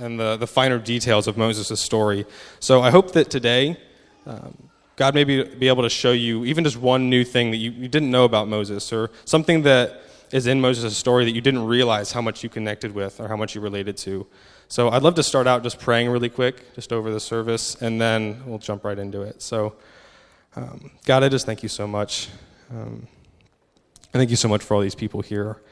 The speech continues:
um, for giving up their time to come and listen and try to learn more about you and understand what this is all about, God. Um, I just pray this morning over,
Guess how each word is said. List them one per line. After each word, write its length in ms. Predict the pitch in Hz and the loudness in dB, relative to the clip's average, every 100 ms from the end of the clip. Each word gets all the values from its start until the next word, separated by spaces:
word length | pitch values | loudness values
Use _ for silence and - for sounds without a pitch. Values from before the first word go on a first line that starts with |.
| _ _ - _ _ - | _ _ -20 _ _ -14
um, 440 | - - - 131 _ _ _ _ - | -12 -12 -14 -20 _ _ _ _ -6
for 340 | 113 104 104 - _ - | -2 -2 -4 -12 _ 0
giving 220 | 131 127 | 2 4
up 80 | 113 | 4
their 140 | 113 | 2
time 280 | 113 113 110 | 2 0 0
to 60 | 117 | -2
come 220 | 120 110 | -2 -2
and 100 | 104 | 0
listen 280 | 107 - 110 | -2 -2 -4
and 100 | 107 | -2
try 160 | 113 | 0
to 100 | 104 | 0
learn 400 | 101 101 104 107 | 0 0 0 0
more 220 | 95 98 | -2 -2
about 240 | 98 98 95 | 0 -2 -2
you 320 | 98 107 110 | -4 -2 0
and 80 | 101 | -2
understand 800 | 98 92 - 110 98 98 98 - _ _ _ - | -4 -6 -8 -10 -8 -10 -12 -20 _ _ _ -2
what 180 | 120 - | -2 0
this 200 | 104 - | -4 -6
is 60 | |
all 160 | 98 95 | -4 -4
about, 340 | 92 98 104 | -4 -4 -6
God. 300 | - 104 104 104 _ _ _ _ _ _ | -4 -2 -4 -8 _ _ _ _ _ _
Um, 420 | 120 107 107 123 127 _ _ _ - | -14 -14 -14 -18 -20 _ _ _ -6
I 80 | 117 | -4
just 180 | 107 | -4
pray 240 | - 117 110 | -2 0 2
this 220 | 107 - | 0 -2
morning 320 | 117 113 107 | -2 -2 -2
over, 360 | 107 104 101 | -2 0 -2